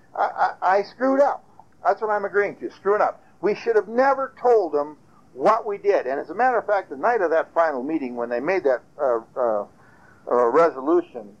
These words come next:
or the night that he pointed out to 'em that they were ma-, doing this wrong, at two thirty in the morning,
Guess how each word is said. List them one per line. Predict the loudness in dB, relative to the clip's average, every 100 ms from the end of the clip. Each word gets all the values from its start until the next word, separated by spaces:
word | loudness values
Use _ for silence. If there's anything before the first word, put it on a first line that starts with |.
| -8
or | -6
the |
night | 0 -2 0
that | -2 -2 -4
he | -14
pointed | -6 -4 -2 0
out | 0 0 -4
to | -2
'em | -2 -4 -16 -8
that | -4 0
they | 2
were | 2 0
ma-, | -2
doing | 0 0 0
this | -4 -8 0
wrong, | 2 4 0 -8 _ _ -8
at | -8 -4
two | -6 -2
thirty | 0 2
in | 0
the |
morning, | 0 0 -2